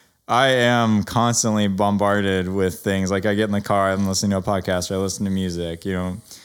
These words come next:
whatever. And I always think, like, "Well, what am I gonna do out there? Like, <laughs> how am I gonna enjoy that time?"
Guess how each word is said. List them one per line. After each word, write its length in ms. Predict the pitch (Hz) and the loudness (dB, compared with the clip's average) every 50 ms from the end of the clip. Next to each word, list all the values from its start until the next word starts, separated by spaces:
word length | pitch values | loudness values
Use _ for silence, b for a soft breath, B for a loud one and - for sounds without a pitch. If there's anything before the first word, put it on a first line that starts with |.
| B B B B | B B B B
whatever. 480 | B 127 131 139 131 123 120 117 113 - - | B 2 2 2 4 4 2 2 2 -2 -2
And 760 | 135 135 127 127 127 123 120 120 113 110 107 101 98 - - - _ _ _ _ _ _ _ _ _ _ _ _ _ _ - | -2 0 2 4 4 4 4 4 4 4 4 2 0 -2 -10 -14 _ _ _ _ _ _ _ _ _ _ _ _ _ _ -4
I 120 | 131 143 156 | 0 2 2
always 440 | 156 143 151 160 175 170 147 - - | 4 4 4 4 4 4 2 0 0
think, 300 | - 170 175 160 - 143 | 0 0 0 0 0 0
like, 320 | 127 123 120 110 - - | 0 2 0 0 -2 -2
"Well, 120 | 110 117 | -2 0
what 200 | 117 117 131 143 | 2 2 2 2
am 100 | 170 175 | 2 2
I 100 | 170 165 | 0 2
gonna 220 | 147 147 123 104 95 | 2 2 2 0 0
do 420 | 87 82 80 87 95 104 113 104 | -2 -4 -4 -2 0 2 2 2
out 260 | 92 82 80 80 - | 2 0 -2 -6 -8
there? 480 | - 87 80 78 80 87 98 104 98 - _ - | -8 -8 -8 -8 -8 -10 -10 -12 -14 -16 _ -8
Like, 240 | 113 110 110 98 - - - - _ _ | -4 -4 -4 -6 -8 -14 -20 -20 _ _
<laughs> 280 | - - - 135 - - | -20 -14 -12 -12 -12 -8
how 260 | - - 123 135 156 | -4 0 2 2 2
am 80 | 156 160 | 2 2
I 100 | 165 151 | 0 0
gonna 360 | 135 139 135 131 127 117 113 113 | 2 2 2 2 2 2 2 2
enjoy 680 | 120 110 107 98 - 107 104 110 110 104 104 101 98 | 2 0 0 0 0 0 2 2 2 2 2 0 0
that 260 | 90 95 92 90 - | 0 -2 -4 -4 -6
time?" 500 | - - 104 101 98 92 90 85 87 90 | -6 -4 -2 -2 -2 -2 -2 -4 -6 -8